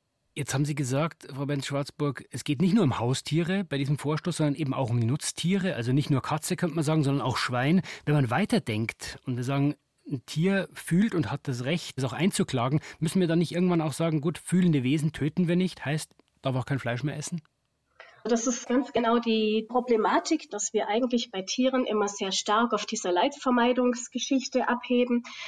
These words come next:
Speaker 2: Das heißt, die Nutzung von Tieren ist in Ordnung, vorausgesetzt, wir gestalten sie so leidfrei wie möglich, was auch immer wie möglich heißt. Ja, es wird natürlich immer abgewogen gegen menschliche Interessen.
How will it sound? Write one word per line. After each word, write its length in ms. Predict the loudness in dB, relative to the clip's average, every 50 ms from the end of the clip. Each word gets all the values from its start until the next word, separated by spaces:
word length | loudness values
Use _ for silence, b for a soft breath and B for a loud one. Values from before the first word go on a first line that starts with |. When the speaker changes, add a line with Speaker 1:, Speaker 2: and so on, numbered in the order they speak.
| B B B
Speaker 2:
Das 120 | -4 0
heißt, 240 | 2 2 2 2 2
die 60 | 2
Nutzung 340 | 4 4 2 2 2 0 0
von 200 | 0 0 -2 -2
Tieren 280 | 0 0 0 2 2
ist 140 | 2 2 0
in 140 | -2 0 2
Ordnung, 460 | 0 0 0 0 0 2 2 2 0 -4 B B B B B
vorausgesetzt, 800 | -4 -2 0 2 4 2 2 0 -8 -6 -4 -4 -4 -6 -8
wir 80 | -6 -4
gestalten 460 | -2 -2 0 2 2 0 2 2 0
sie 140 | 0 0 0
so 140 | 0 2 2
leidfrei 560 | 2 4 4 4 2 0 0 0 0 2 2
wie 100 | 2 0
möglich, 420 | 2 2 2 0 2 0 -2 0 0
was 160 | -2 0 0
auch 140 | -2 -2 -2
immer 260 | 0 2 2 2 2
wie 140 | 2 2 2
möglich 500 | 2 4 2 0 0 -2 -6 -4 -4 -2 -2
heißt. 360 | 0 0 0 0 -2 -4 -2
Ja, 120 | 0 0
es 140 | 0 0 -2
wird 120 | -2 -2
natürlich 360 | -2 -2 -2 -2 -2 -4 -2 0
immer 220 | 0 2 2 2
abgewogen 580 | 0 -2 -6 -8 -6 -2 0 0 0 2 2 0
gegen 260 | 0 0 0 0 2
menschliche 440 | 2 2 0 0 -2 -4 -4 -6 -6
Interessen. 520 | -6 -6 -8 -8 -10 -10 -6 -6 -8 -8